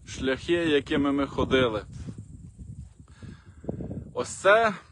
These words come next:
позаді мене то славне поле, де ми фотографувалися з прочанами.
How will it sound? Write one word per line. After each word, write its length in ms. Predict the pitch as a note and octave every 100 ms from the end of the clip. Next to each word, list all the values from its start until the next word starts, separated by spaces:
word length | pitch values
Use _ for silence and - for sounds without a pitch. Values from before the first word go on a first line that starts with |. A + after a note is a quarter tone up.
| - - - - B2+ A#2+
позаді 440 | D3 B2+ D#3+ D3
мене 360 | D#3+ F3+ F#3+ D#3
то 180 | - F3+
славне 520 | - F3 F#3+ F3 C#3
поле, 540 | - C3+ C#3+ C3+ A#2 G#2 _ _ - - - - - - - -
де 160 | - B2+
ми 160 | D#3
фотографувалися 1400 | E3 D3+ D3+ C#3+ C3+ - B2 C3+ D3+ C#3 B2+ - B2 A#2 - - - - -
з 60 | -
прочанами. 880 | G#2+ G#2+ - D3 D3+ C#3+ B2+ A#2+